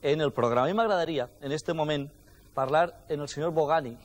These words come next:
perquè ell, com a psiquiatre i neuròleg, ens explicarà d'una manera molt breu i que puguem entendre tots. Eh? Abans havien definit les drogues, però ens interessaria, sobretot en el cas del haixix, saber quins són els efectes que produeix. Vostè ja els ha explicat, però sí que m'agradaria saber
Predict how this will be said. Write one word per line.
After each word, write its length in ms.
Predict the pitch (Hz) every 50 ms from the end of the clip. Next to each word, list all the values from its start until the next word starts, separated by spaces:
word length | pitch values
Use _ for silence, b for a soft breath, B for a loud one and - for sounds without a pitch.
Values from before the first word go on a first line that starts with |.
| -
perquè 320 | - 131 120 - 139 127 131
ell, 220 | - 147 165 180 175
com 200 | - - 139 139
a 40 | 127
psiquiatre 460 | - - 113 - 160 160 156 - 160
i 40 | 160 170
neuròleg, 400 | 165 156 151 156 165 180 175 165
ens 180 | 151 143 -
explicarà 380 | 147 - - 143 135 - 170 160
d'una 160 | 156 190 214
manera 160 | 208 196 175 160
molt 300 | 165 180 208 220 208 170
breu 260 | 175 165 147 131 117 - - -
i 80 | 143 120
que 140 | - 135
puguem 260 | 117 - 127 139 165 165 160
entendre 340 | 147 - 180 180 160 139 117 -
tots. 380 | 139 127 110 - - - - - - - _ _ -
Eh? 140 | 135 143 - -
Abans 280 | 131 139 151 156 156
havien 260 | 156 151 156 160 156
definit 320 | 147 156 156 - 143 151 147
les 160 | 151 139 127
drogues, 320 | 139 156 151 170 180 - B B B B B B B -
però 120 | 143 139
ens 160 | 147 143 -
interessaria, 680 | 151 143 143 147 143 147 147 151 147 160 180 196 202 202
sobretot 420 | - - 165 143 143 135 - 185 170
en 80 | 160
el 80 | 147 143
cas 160 | 165 165 160
del 80 | 180 185 -
haixix, 400 | 165 147 - - 165 165 - - B B B B B B B
saber 280 | - 139 147 175 165 -
quins 140 | 202 190 -
són 100 | - 190
els 140 | 190 185 -
efectes 380 | 160 143 - 175 165 - 185 -
que 80 | - 156
produeix. 320 | - 147 135 147 156 127
Vostè 240 | 135 127 - - 175
ja 80 | 196
els 100 | 202 -
ha 60 | 175 160
explicat, 540 | - - 139 135 117 - 131 123 - -
però 100 | - 127
sí 120 | 127 - 160
que 60 | 170
m'agradaria 460 | 180 185 185 180 175 175 170 180 180
saber 300 | 165 160 156 165 175 180